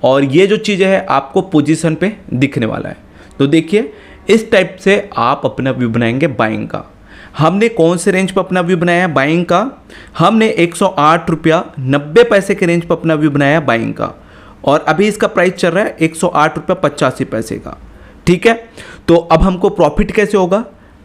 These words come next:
अब अगर प्राइस हमारा एक सौ आठ रुपया नब्बे पैसे से ऊपर चलेगा तो हमको प्रॉफिट होगा और अगर हमारा प्राइस इसके नीचे रहेगा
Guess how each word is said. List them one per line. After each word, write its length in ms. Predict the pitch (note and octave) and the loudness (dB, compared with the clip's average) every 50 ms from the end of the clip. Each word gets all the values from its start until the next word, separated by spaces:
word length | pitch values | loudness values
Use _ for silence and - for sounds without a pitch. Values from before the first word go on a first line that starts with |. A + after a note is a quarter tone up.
| - | 0
अब 200 | - F3+ E3+ - - | 0 0 0 2 0
अगर 200 | F3+ E3+ G#3+ A3 | 0 2 2 0
प्राइस 320 | A3 - G3+ F#3 F#3+ F3+ | 2 2 2 2 2 2
हमारा 260 | G3+ F#3 F3+ F3+ F#3+ F#3 | 2 2 2 2 0 0
एक 220 | - - E3+ E3+ | 0 0 -2 -2
सौ 120 | - - F#3+ | 0 -2 0
आठ 260 | - D#3 D#3+ E3 E3 | 2 2 2 2 0
रुपया 200 | E3+ E3 F#3+ F3 | -2 -2 0 0
नब्बे 260 | E3 C#3+ C3 D3 D#3+ D#3+ | 0 0 0 0 -2 0
पैसे 280 | E3 E3 E3 E3+ F3+ | 2 0 0 0 -2
से 80 | E3 F3 | 0 0
ऊपर 280 | D#3+ C3+ C3+ - E3 D#3+ | 0 0 2 2 0 2
चलेगा 420 | E3 F#3 E3 E3+ E3+ E3 F3+ F#3 - - - - - - - - - | 2 0 2 2 2 0 -2 -4 -6 -14 -20 -20 -20 -20 -12 -2 0
तो 60 | C#3+ | 0
हमको 200 | C3+ C#3 C3 D#3+ | 0 2 2 2
प्रॉफिट 420 | D3+ D3+ D3+ C#3 C#3 - - - G3 | 4 4 4 4 4 2 2 2 2
होगा 300 | F#3 D#3+ D#3+ F3 B3+ - - - - - - - - | 0 2 0 -2 -4 -6 -12 -20 -20 -20 -14 -4 0
और 160 | - D#3 - - | 0 0 4 4
अगर 200 | D#3+ E3 A3 G#3+ | 4 4 6 4
हमारा 220 | G#3 G3+ G3 G3+ G3+ | 4 4 2 2 2
प्राइस 280 | G3+ G3+ F#3+ G3 F3+ | 2 2 0 0 0
इसके 240 | F3+ E3+ - - F3 | -2 -4 -2 0 2
नीचे 300 | C#3 C#3 C#3 C#3 - F#3 | 2 2 2 2 2 0
रहेगा 280 | E3 D3+ C#3 C3 D3 | 2 2 0 0 -2